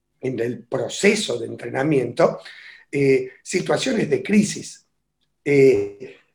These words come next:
generar virus en el, en el sistema mientras entrenábamos. ¿Para qué? Para probar nuestros anticuerpos,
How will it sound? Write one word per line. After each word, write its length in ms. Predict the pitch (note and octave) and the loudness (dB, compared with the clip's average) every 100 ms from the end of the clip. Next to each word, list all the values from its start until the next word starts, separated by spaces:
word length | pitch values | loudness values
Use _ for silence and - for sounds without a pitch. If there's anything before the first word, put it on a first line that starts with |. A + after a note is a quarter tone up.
| _ | _
generar 600 | - D#3+ D3+ D3+ G3 D#3+ | -2 0 2 2 2 2
virus 720 | F3 A#3 C#3+ - - - _ _ _ | 0 2 0 -2 -8 -14 _ _ _
en 160 | C#3+ C3+ | -4 0
el, 380 | C3+ B2+ B2+ B2+ | 4 4 2 -2
en 180 | C3+ C3+ | -2 0
el 140 | B2+ | 0
sistema 680 | - B2+ G#2+ - D#3 D3 D#3+ | -2 -6 -8 0 2 4 2
mientras 480 | D3 B2+ B2+ C#3 - | 2 0 -2 -6 -2
entrenábamos. 720 | C3 C3 B2+ B2 A2+ A2+ - | -2 -2 -2 -4 -4 -8 -8
¿Para 300 | G#3+ B3+ - | -4 -4 -2
qué? 360 | D#3 B2+ - _ _ - - _ | -2 -2 -6 _ _ -20 -20 _
Para 260 | E3 D#3 | 2 2
probar 340 | D3+ D#3 D#3+ F#3+ | 2 2 4 2
nuestros 380 | E3+ D#3 C3 - | 0 -2 -6 -6
anticuerpos, 840 | A#2+ C3+ - E3+ - - - _ | -8 -8 -2 -2 -2 -12 -20 _